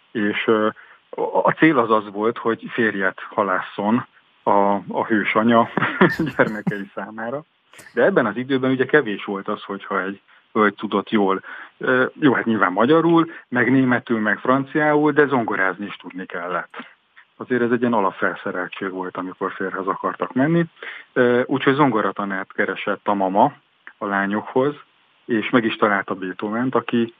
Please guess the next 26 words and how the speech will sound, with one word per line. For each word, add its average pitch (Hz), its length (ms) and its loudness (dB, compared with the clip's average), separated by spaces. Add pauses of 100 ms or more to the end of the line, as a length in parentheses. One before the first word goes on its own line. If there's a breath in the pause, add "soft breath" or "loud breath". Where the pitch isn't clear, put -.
(140)
aki 123 180 -2
nem 160 160 6
akarta 107 460 0
elvállalni 95 800 -4 (260)
a 104 100 -6
lányokat, 117 580 0 (300 soft breath)
mert, 113 360 -2
ö, 117 500 2 (180)
mert 117 240 0
úgy 127 160 0
gondolta, 117 800 2
hogy, 110 400 0
ö, 113 240 0 (200)
hogy, 113 300 2
ö, 113 380 0 (400)
tanítson 113 460 0
zongorát 104 500 2
az, 131 200 2
az, 113 160 -4
aki 113 180 -4
nem, 117 220 0
aki - 200 -2
nem 117 140 2
tud 110 180 -2
zenét 101 380 -2
írni, 98 360 -4